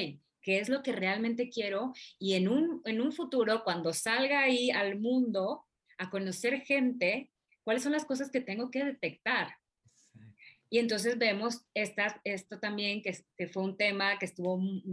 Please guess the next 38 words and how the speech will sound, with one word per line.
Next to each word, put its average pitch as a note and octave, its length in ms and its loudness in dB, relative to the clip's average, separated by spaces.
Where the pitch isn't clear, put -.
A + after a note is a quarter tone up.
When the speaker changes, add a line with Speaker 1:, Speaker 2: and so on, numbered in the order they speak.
Speaker 1:
muy G3 180 -2
de G3+ 80 0
moda, G3 300 0
el F3+ 380 -2
no F3+ 120 0
negociable. F#3 760 -2
Vemos G3 520 -2
qué A3+ 200 -2
cosa, A#3+ 280 0
o G3 40 -4
sea, F#3 140 -2
los F#3 160 4
límites B3 440 0
que G3+ 100 -6
voy F3 160 2
a F3 120 -2
poner. E3+ 480 -2
Cuando G#3+ 220 0
yo G#3+ 180 -2
conozco B3 380 2
a A3+ 40 -2
una G#3 160 -4
persona, F3+ 480 -2
que F3 80 -10
esto F#3 140 -16
también F#3+ 400 -4
m-, G3 280 -8
me G3 200 -6
pasa G3 260 -8
muchísimo A3+ 680 -2
con F3+ 140 -4
mujeres G3 280 -4
que G3+ 100 -12
trabajo, F#3 440 -4
que G3 100 -6
dicen, F#3 420 -6
"Es A#3 200 -6
que C4 260 -4